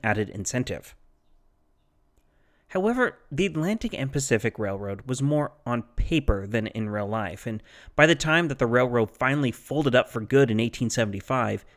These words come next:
it had managed to lay less than four hundred miles of rails, so it got nowhere close to Arizona. But the land granted to the Atlantic and Pacific was too tempting for someone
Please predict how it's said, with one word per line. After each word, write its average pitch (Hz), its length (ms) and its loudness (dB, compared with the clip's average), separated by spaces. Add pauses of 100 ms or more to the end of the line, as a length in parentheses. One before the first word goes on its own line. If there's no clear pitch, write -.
(200)
it 151 100 4
had 165 80 0
managed 127 400 0
to - 80 -4
lay 110 320 0
less 110 240 -2
than 107 160 -6
four 143 480 -2
hundred 127 380 0
miles 104 320 2
of 101 120 -6
rails, 98 440 0 (500)
so 117 300 -2
it 120 100 2
got 113 320 0
nowhere 117 460 4
close 139 420 -2
to - 160 -10
Arizona. 98 580 -6 (1700)
But 135 200 0
the 123 80 2
land 160 480 0
granted 113 460 0
to - 100 -6
the 107 120 -2
Atlantic 104 360 -4
and 101 120 -6
Pacific 104 400 -8
was 107 200 -4
too - 320 -4
tempting 131 480 -4
for 113 160 -6
someone 117 460 -2